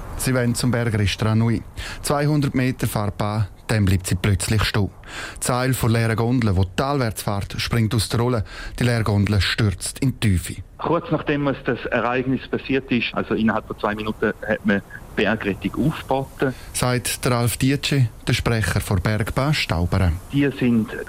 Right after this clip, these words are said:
Speaker 2: innerhalb von rund fünfzehn Minuten auf Platz gewesen und sind dann über das Tragseil von der Talstation Richtung der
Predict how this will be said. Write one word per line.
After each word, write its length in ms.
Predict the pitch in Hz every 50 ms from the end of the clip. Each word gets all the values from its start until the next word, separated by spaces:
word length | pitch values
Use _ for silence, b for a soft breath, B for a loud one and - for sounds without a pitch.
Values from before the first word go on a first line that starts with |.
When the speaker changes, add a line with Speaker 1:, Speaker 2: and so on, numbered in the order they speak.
| -
Speaker 2:
innerhalb 440 | - 131 127 123 120 110 110 107 -
von 280 | - 120 113 104 101 101 -
rund 240 | 113 110 127 127 117
fünfzehn 400 | - - - - - - 135 123
Minuten 360 | 120 120 123 123 127 - -
auf 160 | 110 175 - - - -
Platz 280 | 110 101 95 113 180 - - - -
gewesen 260 | - - - 160 143 B B B B B -
und 200 | 123 117 - -
sind 260 | 127 120 113 117 -
dann 140 | 113 107 110
über 260 | 110 110 - - 98
das 20 | - - -
Tragseil 580 | - - 95 95 104 139 147 - - - 123 113
von 160 | - - 107
der 300 | - 101 95 95 95 92 - - - -
Talstation 1080 | - 101 - 101 104 - - - 131 120 - - - - 135 117 113 120 123 131 135 - - -
Richtung 480 | - 95 110 127 - - - - 110 - - - - - - -
der 300 | 104 101 92 101 95 95